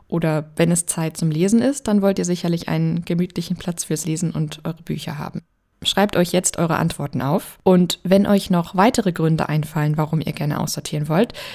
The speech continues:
dann könnt ihr die oben auf dem P D F noch ergänzen.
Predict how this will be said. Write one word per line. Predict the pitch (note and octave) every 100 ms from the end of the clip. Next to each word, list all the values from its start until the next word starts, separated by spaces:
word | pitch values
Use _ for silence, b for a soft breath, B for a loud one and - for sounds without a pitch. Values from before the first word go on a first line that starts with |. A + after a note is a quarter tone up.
| B -
dann | F3 F3
könnt | - G#3+
ihr | G#3 F#3+
die | G3+ G#3
oben | G#3 A3 G3+
auf | F#3+
dem | - E3+
P | E3
D | F3
F | - -
noch | D3
ergänzen. | D3+ D3 C3 - -